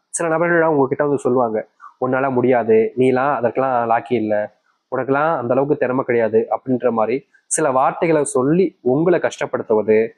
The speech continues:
உங்களை அடிபணிய வைக்கிறதுக்காக சில விஷயங்களை சொல்லுவாங்க. அதெல்லாம் நம்பிக்கிட்டு இருக்காதீங்க. ஏன்னா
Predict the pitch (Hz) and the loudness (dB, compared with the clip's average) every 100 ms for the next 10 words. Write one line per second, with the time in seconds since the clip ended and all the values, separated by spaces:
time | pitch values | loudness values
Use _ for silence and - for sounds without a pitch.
0 | - - 139 185 214 190 175 127 135 143 | -20 -8 -2 0 2 2 0 -2 -2 0
1 | 151 123 120 117 113 113 120 120 110 101 | 0 0 0 -2 0 -2 -4 -2 -2 0
2 | 113 113 - 104 101 107 - _ _ - | -2 -2 -2 -2 -2 -8 -14 _ _ -10
3 | 120 120 139 117 117 123 110 104 104 104 | -4 -2 0 -2 -2 -2 -2 -2 -2 -2
4 | 104 107 117 120 | -2 -2 0 0